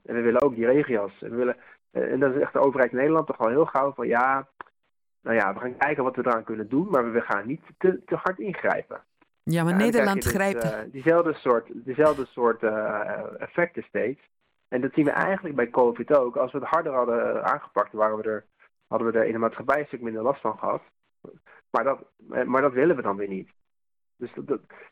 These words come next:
Speaker 1: en
Speaker 2: Ja.
Speaker 1: in die zin is net de overeenkomst. En met dat, een groot verschil is natuurlijk dat covid acuut is.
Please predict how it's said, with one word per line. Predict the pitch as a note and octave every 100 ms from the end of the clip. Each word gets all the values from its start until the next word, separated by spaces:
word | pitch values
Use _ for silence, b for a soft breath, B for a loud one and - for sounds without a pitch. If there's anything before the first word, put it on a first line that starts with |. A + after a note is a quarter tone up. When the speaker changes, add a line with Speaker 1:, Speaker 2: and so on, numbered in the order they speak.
| _
Speaker 1:
en | B2+
Speaker 2:
Ja. | C3 G3
Speaker 1:
in | B2
die | E3+
zin | F3+
is | D#3
net | F3 E3
de |
overeenkomst. | C#3+ C#3+ C#3+ D#3 - G#2 -
En | A2
met | A#2+
dat, | B2 -
een | - A#2
groot | C#3 C#3
verschil | A#2+ - C3 C#3+
is |
natuurlijk | B2+ A#2 G#2+ G#2+
dat | G#2+
covid | - B2+ A#2 G#2 -
acuut | A2+ - C#3+
is. | G#2+ G2+ _